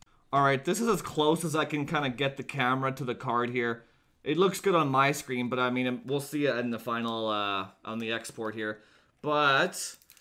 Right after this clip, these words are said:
so, what you want to do first is you want to get your multimeter. I mean, I can already tell where it is, but you will see on the card,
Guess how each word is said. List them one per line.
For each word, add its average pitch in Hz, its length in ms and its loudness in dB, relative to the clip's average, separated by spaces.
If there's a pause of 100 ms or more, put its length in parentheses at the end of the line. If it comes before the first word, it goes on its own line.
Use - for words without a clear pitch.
(160)
so, 175 480 4
what 143 340 0
you 202 100 -6
want 196 340 -2
to 175 100 -6
do 175 320 0
first 147 580 2
is 139 240 0
you 139 80 -4
want 165 240 -2
to 190 80 -8
get 180 220 0
your 180 140 4
multimeter. 143 760 -2 (240)
I 139 60 -2
mean, 165 120 2
I 170 60 8
can 185 100 4
already 202 240 6
tell 139 320 2
where 135 240 2
it 117 80 0
is, 143 340 0 (380)
but 131 460 0 (240)
you 143 320 -2
will 185 240 6
see 190 420 -2
on 170 400 0
the 160 140 4
card, 165 720 0